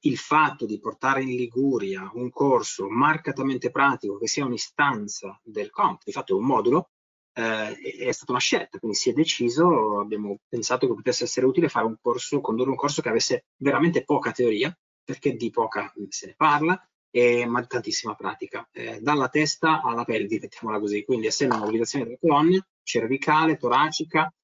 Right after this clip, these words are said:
in ottica anche di miglioramento della sintomatologia della spalla per il paziente, eh, ovviamente giunzione tor-, cervico-toracica coin-, coinvolta, ehm, lombare,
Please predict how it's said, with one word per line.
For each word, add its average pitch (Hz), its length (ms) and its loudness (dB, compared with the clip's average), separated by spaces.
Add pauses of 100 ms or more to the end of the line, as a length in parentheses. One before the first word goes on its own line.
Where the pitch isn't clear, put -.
(120)
in 117 160 -2
ottica 117 320 0
anche 110 220 -2
di 107 80 -4
miglioramento 107 580 -4
della 107 140 -2
sintomatologia 104 680 -6
della 101 140 -4
spalla 143 420 2
per 143 120 0
il 139 80 -2
paziente, 147 680 -2 (360)
eh, 104 220 -4
ovviamente 104 360 -4
giunzione 107 340 -6
tor-, 104 280 -4
cervico-toracica 107 1000 -2
coin-, 110 300 -6
coinvolta, 143 1000 0
ehm, 104 580 -4 (120)
lombare, 135 840 4